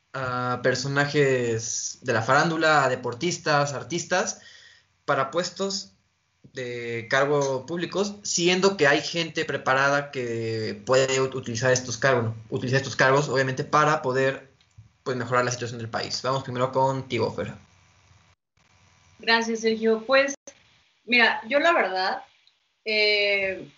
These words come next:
Speaker 2: lo considero una burla, pero no una burla tan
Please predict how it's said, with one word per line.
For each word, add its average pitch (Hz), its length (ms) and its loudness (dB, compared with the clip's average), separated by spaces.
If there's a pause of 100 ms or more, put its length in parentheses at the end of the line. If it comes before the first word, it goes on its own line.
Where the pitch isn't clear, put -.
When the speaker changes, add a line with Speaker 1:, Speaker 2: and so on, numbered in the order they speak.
(1080)
Speaker 2:
lo 233 160 2
considero 240 340 2
una 254 200 0
burla, 185 500 -6 (480)
pero 233 160 6
no 269 100 2
una 320 200 2
burla 285 360 -2
tan 226 300 -2